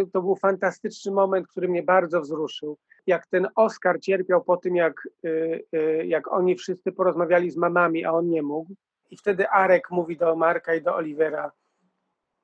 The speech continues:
„Chodźcie, jeszcze go raz przytulimy. Chodźcie, chodźcie, przytulmy go”. I poszli i przytulili tego Oscara.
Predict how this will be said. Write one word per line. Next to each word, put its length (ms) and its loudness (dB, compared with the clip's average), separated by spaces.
„Chodźcie, 400 -8
jeszcze 240 -12
go 120 -8
raz 200 -6
przytulimy. 600 -20
Chodźcie, 400 -4
chodźcie, 380 -6
przytulmy 480 -12
go”. 220 -18
I 60 -14
poszli 300 0
i 20 -6
przytulili 500 -8
tego 220 -8
Oscara. 440 -10